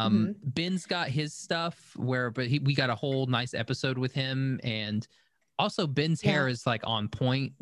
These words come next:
Speaker 2: Like, I don't know how he's getting this, like,
Speaker 1: Got, like, a real shine to it.
Speaker 2: Yeah, it's got a, he's got a nice comb. Like, he's got, it's, it looks really good. I'm like, "I wish my hair would do that."
Speaker 1: Mm-hmm.
Speaker 2: Um, Brooklyn's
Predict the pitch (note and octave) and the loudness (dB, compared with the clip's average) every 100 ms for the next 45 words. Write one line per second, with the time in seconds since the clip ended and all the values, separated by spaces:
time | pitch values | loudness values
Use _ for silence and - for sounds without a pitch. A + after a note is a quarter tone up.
0 | - G#2 A#2+ A2+ A2 - C3 C3+ A2+ - | -6 -6 -2 -2 -2 2 2 2 0 0
1 | A2 A#2+ B2 C#3+ C3 C#3 C3+ C3+ C3+ - | 0 0 0 -2 -2 -2 0 0 0 -4
2 | _ _ C3 B2+ C3+ - D3 C3 - _ | _ _ -2 -2 -2 -2 0 0 -4 _
3 | G3+ A3 B3+ B3+ G3 G3 A#3 - G3 F#3+ | -2 0 2 2 2 4 2 2 4 6
4 | G#3+ A#3 G#3 F3 F3+ G3+ D3 C#3 - - | 8 6 4 0 2 2 2 0 0 2
5 | F3+ D#3+ D#3 - F3 D#3 D3+ D3 F#3+ G3 | 2 2 0 2 2 4 4 4 2 -2
6 | - - F3 F3 E3+ D3 C3 C#3+ - D#3 | -2 0 2 2 2 0 -2 -4 0 -2
7 | D3 D#3 C#3+ - D3+ C3+ C#3+ E3 - D#3 | 0 -2 -2 -2 -2 0 0 0 0 2
8 | D#3+ C#3+ C#3 D3+ C#3 C3 - D3+ D#3+ C3 | 2 0 0 0 2 2 2 2 2 2
9 | A#2 A2+ C#3 D3 D#3+ D#3+ D#3+ F3 F3 F3 | 2 2 2 2 2 2 0 0 2 2
10 | F3 - - - _ _ G#3 A#2 A#2 A#2 | 0 -4 -16 -20 _ _ 0 2 4 2
11 | A2+ A2 A2 _ _ - _ - - - | 2 0 -2 _ _ -20 _ -20 -20 -20
12 | - - - - A#3+ C4 E4 | -20 -18 -18 -6 -4 0 2